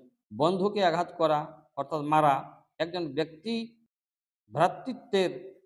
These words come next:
চেতনাকে প্রতিফলিত করতে পারে। তার অর্থ হলো তিনি দুঃখের সময়ে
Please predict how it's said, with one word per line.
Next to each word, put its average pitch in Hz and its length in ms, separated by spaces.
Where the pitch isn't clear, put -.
চেতনাকে 170 560
প্রতিফলিত 170 680
করতে 196 340
পারে। 208 360
তার 135 280
অর্থ 175 280
হলো 208 680
তিনি 143 520
দুঃখের 160 360
সময়ে 131 540